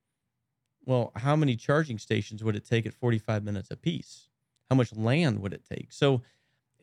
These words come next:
it'll all get better. Um, but I, I think there'll be a role for, for,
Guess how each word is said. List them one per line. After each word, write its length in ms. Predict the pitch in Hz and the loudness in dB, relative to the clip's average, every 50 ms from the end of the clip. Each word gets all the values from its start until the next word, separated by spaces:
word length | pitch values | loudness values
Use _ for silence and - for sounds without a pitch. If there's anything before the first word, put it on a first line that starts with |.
| _ - | _ 2
it'll 240 | - 196 202 185 156 | 4 4 4 6 6
all 160 | 139 135 139 | 6 6 4
get 220 | 143 135 113 101 107 | 2 0 -4 -2 0
better. 320 | 110 107 113 151 180 190 - _ _ _ _ _ - - | 0 2 2 0 -2 -4 -8 _ _ _ _ _ -2 2
Um, 500 | 127 120 113 110 107 107 104 101 90 - - - | 2 4 4 2 0 0 -2 -4 -6 -6 -4 0
but 100 | 131 123 | 2 4
I, 120 | 123 117 - | 4 4 4
I 140 | 127 131 | 2 2
think 240 | 127 - 156 147 135 | 2 2 -2 -2 0
there'll 160 | - 131 131 | 2 2 2
be 160 | 120 120 131 123 | 2 2 2 2
a 60 | 117 | 2
role 320 | 104 113 107 107 117 127 | 2 2 0 0 0 -2
for, 320 | 120 - 117 110 110 104 - _ _ _ | -4 -4 -2 -2 -2 -2 -4 _ _ _
for, 300 | - 117 110 107 107 98 | -2 0 0 0 0 -2